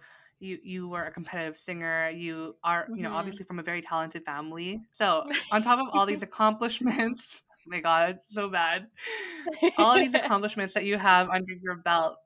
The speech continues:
Speaker 1: can you just define for me, um, like, in, uh, in your journey, like, can you outline what your definition of success was five years ago and how it's changed to now?
Speaker 2: I know that I told you that when I received these questions, it, I, it took me a really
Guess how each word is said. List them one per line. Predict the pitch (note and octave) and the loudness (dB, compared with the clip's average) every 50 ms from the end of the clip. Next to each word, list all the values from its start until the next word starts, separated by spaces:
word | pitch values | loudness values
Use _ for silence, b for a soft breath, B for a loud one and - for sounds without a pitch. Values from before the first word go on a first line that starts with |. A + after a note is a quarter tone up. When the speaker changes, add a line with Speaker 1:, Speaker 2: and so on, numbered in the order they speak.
| _ - | _ -12
Speaker 1:
can | - G#3+ G3+ | -10 -8 -6
you | G3 F#3+ G3 | -6 -6 -6
just | A#3 C#4+ - - | -6 -8 -8 -8
define | - D#4 D#4 - F#3 F3 E3+ F3 F3+ | -10 -6 0 0 2 2 0 -2 -4
for | - G3 F#3 | -4 -4 -4
me, | F3+ F3 E3+ E3+ D#3+ D#3+ D#3+ F3 G3 G#3 - - - - - | -4 -6 -6 -6 -6 -8 -8 -10 -14 -18 -20 -20 -20 -10 -6
um, | F3+ F3 E3+ D#3+ D#3 D3+ D3+ D#3+ D#3+ - | -4 -2 0 0 -2 -2 -4 -8 -10 -12
like, | F#3 E3+ | -8 -4
in, | G3 G3+ G#3 - | -4 -4 -4 -6
uh, | F#3 F3+ - _ _ | -10 -12 -14 _ _
in | G#3 G3+ G#3 | -8 -4 -2
your | G3+ F#3 | -2 -4
journey, | F#3 - E3+ E3+ F3 E3 D#3+ | -2 -4 -4 -4 -4 -6 -6
like, | D#3+ D#3+ D#3+ D#3 B B B B B B - - | -4 -6 -6 -6 B B B B B B -8 -6
can | A3 G#3 | -4 -4
you | G#3+ C4 D4+ | -2 -2 0
outline | - G#3 F#3+ - F#3 F#3 F#3 F#3 | 0 0 0 2 0 -2 -2 -2
what | F#3 F3 - - - - - - - - - - - - - - - - - - - - | -2 -4 -4 -6 -14 -18 -18 -18 -18 -18 -18 -18 -18 -18 -18 -18 -18 -18 -18 -18 -14 -8
your | F#3+ F#3 | -8 -4
definition | F3 F3+ F3 - F#3 F3+ F3 - F#3 F#3 | -4 -4 -6 -4 -6 -8 -8 -8 -10 -10
of | F3 - | -10 -10
success | - E3+ - - E3 D#3+ D#3+ - | -10 -12 -8 -8 -8 -8 -8 -8
was | F3 E3+ E3 - | -10 -10 -10 -8
five | _ E3 D#3+ D#3+ D#3+ D#3+ | _ -2 0 0 -2 -4
years | D3+ D3+ D#3 D#3+ E3 | -6 -6 -6 -6 -6
ago | F#3+ F#3 G#3 G#3 G#3 G#3+ A3+ A#3 A#3 - | -10 -6 -2 -2 0 0 -2 -4 -6 -6
and | F#3 F3 E3+ | -8 -8 -4
how | F3 E3 D#3 D#3+ | -2 -2 -2 -2
it's | E3 D#3+ - - | -6 -8 -14 -20
changed | - - F3 D#3 D3+ D#3 E3 - - _ - | -14 -10 -8 -8 -8 -8 -10 -14 -16 _ -14
to | F#3 | -12
now? | E3+ D3 C#3 C3 C3+ C#3+ D#3 F#3 A3 A#3+ _ _ _ _ _ | -10 -10 -8 -8 -8 -8 -8 -10 -12 -14 _ _ _ _ _
Speaker 2:
I | - C4 | -2 0
know | B3 C4 C#4 | 0 0 2
that | D4 D4+ D#4+ | 4 4 4
I | E4+ | 4
told | E4 - B3+ G#3+ G#3 G3 G#3 | 2 -4 -4 -4 -4 -4 -4
you | A3 A3 G3+ | -6 -4 -4
that | G3 F#3+ F#3 - | -2 -4 -4 -6
when | G3 G#3 G3 | -8 -8 -8
I | F#3+ G3 | -8 -10
received | G3 F#3+ G#3+ - - G3 F#3 | -8 -10 -10 -10 -10 -8 -8
these | G3+ G3 - | -8 -10 -8
questions, | - F#3 F#3 - - G#3 G3 G3 | -10 -12 -12 -10 -10 -12 -10 -10
it, | G3+ F#3+ F3+ - _ _ _ _ _ | -10 -10 -12 -18 _ _ _ _ _
I, | - A#3 A3+ - - | -8 -8 -8 -6 -6
it | B3 A#3+ - | -8 -8 -6
took | - A3+ - | -8 -10 -8
me | B3 C4 C4 | -8 -6 -6
a | B3 A3 | -6 -6
really | G3+ G3 G3 G3+ G3+ G#3 G#3 G#3 G3+ F#3+ | -6 -6 -4 -4 -4 -4 -6 -6 -8 -8